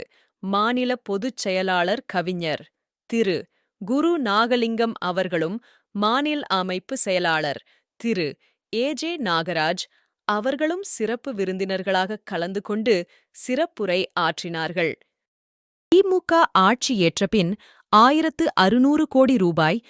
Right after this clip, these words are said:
தொழிலாளிகள் பயனடைந்துள்ளதாகவும், தொழிலாளிகள் வீடு கட்டுவதற்காக தலா நாலு லட்சம் ரூபாய் வீதம் நானூறு கோடி ரூபாய் அளித்த தமிழ்நாடு அரசுக்கு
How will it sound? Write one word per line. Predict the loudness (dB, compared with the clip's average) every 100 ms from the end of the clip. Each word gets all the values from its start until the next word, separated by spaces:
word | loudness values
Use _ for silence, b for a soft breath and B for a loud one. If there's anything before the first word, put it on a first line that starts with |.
| b b
தொழிலாளிகள் | 2 4 6 4 4 2 0 4
பயனடைந்துள்ளதாகவும், | 4 6 4 4 4 4 4 4 2 2 2 2 b b b
தொழிலாளிகள் | 2 4 6 6 4 2 2
வீடு | 2 4 4
கட்டுவதற்காக | 2 0 2 2 0 2 0 4 2 2 b b _
தலா | 4 6 6 4
நாலு | 4 6 6 6 4
லட்சம் | 4 2 2 2
ரூபாய் | 4 4 4 4
வீதம் | 2 2 2 0 b b _
நானூறு | 4 6 8 6 6 4 4 4
கோடி | 4 6 4
ரூபாய் | 4 4 4
அளித்த | 4 2 2 -2
தமிழ்நாடு | 2 2 4 4 4 2 2
அரசுக்கு | 0 0 -2 0 0